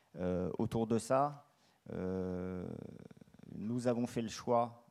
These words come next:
alors délibéré ou pas, euh, de peu faire appel, euh, à, à des intervenants extérieurs en dehors de ce monde de la P H P. Euh, mais ça, c'était là aussi un choix, euh,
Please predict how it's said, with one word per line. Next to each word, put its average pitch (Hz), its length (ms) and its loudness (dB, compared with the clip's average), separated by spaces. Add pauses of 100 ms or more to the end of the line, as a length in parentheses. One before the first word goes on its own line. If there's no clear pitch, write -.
(100)
alors 87 400 -6
délibéré 101 640 -2
ou 104 100 -2
pas, 127 400 0 (560)
euh, 90 220 -6
de 104 160 -6
peu 135 240 -2
faire 117 320 2
appel, 120 720 4
euh, 92 720 -4 (480)
à, 101 180 0
à 104 120 2
des 202 160 -2
intervenants 202 440 2
extérieurs 104 500 2
en 95 180 -2
dehors 101 380 0
de 101 80 -8
ce 101 160 -12
monde 104 240 -6
de 101 80 -4
la 98 100 -2
P 98 180 -2
H 95 140 -6
P. 139 180 -6 (800)
Euh, 87 640 -8 (240)
mais 95 140 -4
ça, 104 180 -4
c'était 95 320 -10
là 92 140 -2
aussi 101 300 -8
un 95 100 -4
choix, 104 300 -4
euh, 87 240 -8